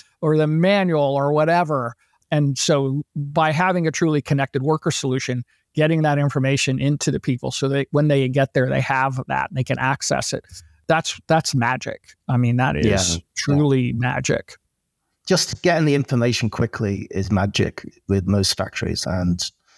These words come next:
Speaker 2: the other thing, I mean, the current reality, I mean, there's two things people, I think, lose sight of in manufacturing today, because, you know, Industry four point oh, five point oh, A I, V R, Chat G P, you know, all the A I stuff.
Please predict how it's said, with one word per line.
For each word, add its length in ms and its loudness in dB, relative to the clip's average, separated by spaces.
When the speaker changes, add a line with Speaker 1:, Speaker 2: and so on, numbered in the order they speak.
Speaker 2:
the 140 2
other 100 4
thing, 320 0
I 80 2
mean, 140 2
the 40 -2
current 300 0
reality, 840 -2
I 60 -2
mean, 160 2
there's 160 0
two 160 0
things 560 -2
people, 420 0
I 100 2
think, 640 -2
lose 320 2
sight 400 0
of 160 0
in 100 2
manufacturing 580 -4
today, 300 -2
because, 340 -4
you 60 2
know, 80 4
Industry 400 0
four 240 -2
point 180 -2
oh, 140 0
five 320 -4
point 160 -2
oh, 360 0
A 160 0
I, 220 0
V 260 0
R, 300 -2
Chat 320 -4
G 180 -2
P, 220 -14
you 100 -2
know, 140 0
all 260 0
the 140 2
A 140 2
I 120 -2
stuff. 480 -6